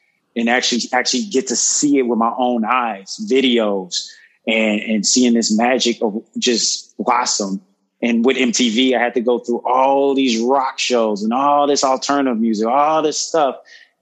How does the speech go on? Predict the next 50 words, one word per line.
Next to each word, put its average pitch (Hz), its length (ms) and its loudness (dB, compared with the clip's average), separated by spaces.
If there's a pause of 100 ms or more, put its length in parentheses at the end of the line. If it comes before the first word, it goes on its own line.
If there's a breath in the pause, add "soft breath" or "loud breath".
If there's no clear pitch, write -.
(120)
to 135 100 -2
get 120 300 2
to 156 80 -2
Yo 127 160 0
M 117 80 -4
T 120 160 0
V 113 80 0
Raps 120 340 2
that 127 220 2
was 127 120 0
only 135 220 2
on 139 160 2
for 135 140 0
a 123 40 2
half 131 220 0
an 127 80 -4
hour. 131 320 -4 (560)
So 127 240 0
it's 120 140 0
like, 120 280 0
I 120 140 0
actually 135 320 -2
absorbed 127 800 0 (560)
so 170 460 0
much 156 500 2
other 156 200 2
mu-, 147 80 0
and 135 180 0
that's 160 220 2
a 156 40 -2
lot 139 200 0
of 120 80 -2
hip, 139 220 -2
lot 123 200 -2
of - 40 -18
true 190 260 2
hip 160 220 0
hop 147 200 2
heads. 139 540 0
Like, 110 160 -6
people 160 180 4
are, 120 200 2
like, 101 260 -4
true 165 180 2
hip 151 140 0
hop 131 220 2
heads, 123 280 2
male 123 200 2
or 131 80 0
female. 110 580 -4